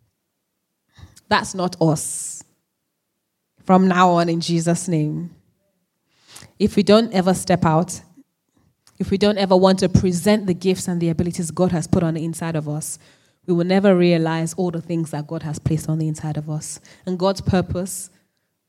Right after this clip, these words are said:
for us, or, yeah, God's purpose for us, we will never achieve, we will never implement it, we will never step into it, we will never walk in it. And that will not be our testimony in Jesus' name.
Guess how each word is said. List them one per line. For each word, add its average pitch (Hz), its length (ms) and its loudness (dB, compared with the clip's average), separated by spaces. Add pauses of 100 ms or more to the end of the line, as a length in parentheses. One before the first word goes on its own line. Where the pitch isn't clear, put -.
(140)
for 175 200 -2
us, 190 320 -4
or, 160 260 -2 (340)
yeah, 165 160 -6 (100)
God's 208 220 2
purpose 202 280 2
for 170 200 -4
us, 165 180 -4
we 208 120 4
will 202 160 4
never 196 380 0
achieve, 180 360 -4
we 190 80 -2
will 185 80 -2
never 196 300 -4 (160)
implement 190 520 -4
it, 165 40 4
we 165 80 4
will 180 80 4
never 202 220 2
step 190 340 -6
into 175 160 -8
it, 160 60 -6
we 170 60 -4
will 170 80 -4
never 180 360 -2 (380)
walk 185 320 0
in 160 120 -4
it. - 300 -10 (460)
And 180 80 -4
that 190 120 2
will 170 80 -2
not 175 140 -2
be 165 140 2
our 156 80 0
testimony 160 540 -4
in 156 60 -2
Jesus' 151 400 -6
name. 151 340 -8